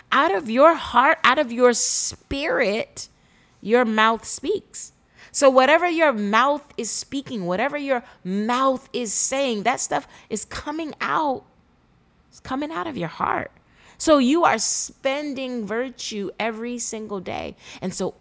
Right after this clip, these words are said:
every day you need to take inventory of the virtue that you have spent, and you need to, R E S T,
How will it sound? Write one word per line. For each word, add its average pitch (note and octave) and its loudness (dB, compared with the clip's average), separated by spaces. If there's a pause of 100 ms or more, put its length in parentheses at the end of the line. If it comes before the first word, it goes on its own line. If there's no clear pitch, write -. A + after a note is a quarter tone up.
(100)
every C#4 -4
day B3 -4
you A3+ -6
need C4 -6
to G3+ -4
take G3 -10
inventory C4 -4
of F3+ -4
the F3 0
virtue D#3+ -4 (300)
that E3+ 0
you G#3+ 0
have G#3 -6
spent, - -4 (280)
and E3+ -2
you B3 -2
need A#3 -4
to, G#3+ -4 (280)
R A#3+ 8
E B3+ 0
S A3+ -2
T, B3 -8